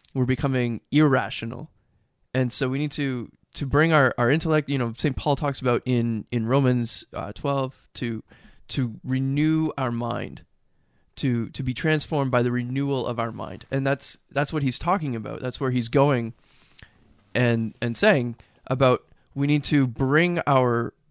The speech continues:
will into alignment with our intellect. We need to bring our passions into subjection to our will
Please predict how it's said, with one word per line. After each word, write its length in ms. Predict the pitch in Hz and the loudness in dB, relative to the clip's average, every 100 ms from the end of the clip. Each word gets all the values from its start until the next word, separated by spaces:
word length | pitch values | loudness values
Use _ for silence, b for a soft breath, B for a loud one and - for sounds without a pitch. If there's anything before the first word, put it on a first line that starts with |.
| - - - - | -20 -20 -20 -12
will 520 | 135 151 185 202 226 - _ _ _ _ _ _ _ _ | 0 6 8 6 2 -6 _ _ _ _ _ _ _ _
into 260 | - 139 127 | 2 2 2
alignment 400 | 120 127 131 123 | 4 6 4 2
with 160 | 120 110 | -4 -2
our 80 | |
intellect. 480 | 117 156 156 156 151 | -2 0 0 0 -2
We 80 | 131 | -8
need 120 | 117 | -8
to 80 | 123 | -8
bring 160 | 120 117 | -6 -6
our 100 | 110 | -6
passions 540 | - 165 156 147 131 | 0 0 0 -4 -4
into 160 | 117 113 | -6 -10
subjection 680 | 117 110 127 135 131 123 117 - | -10 -2 0 0 -6 -8 -10 -14
to 160 | 127 | -8
our 100 | 110 | -8
will 360 | 113 123 104 | -4 -2 -4